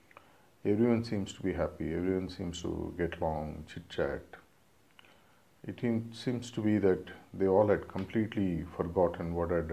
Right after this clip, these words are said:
happened in the world when they were all fighting on the opposite side of each other.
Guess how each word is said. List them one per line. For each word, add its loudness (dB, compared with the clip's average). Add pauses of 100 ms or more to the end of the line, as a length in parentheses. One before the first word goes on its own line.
(120)
happened -2
in -4
the -12
world -2
when -2
they 0
were 0
all 0 (160)
fighting 0
on -2 (180)
the -4
opposite -4
side -8 (800)
of -4
each -4
other. -2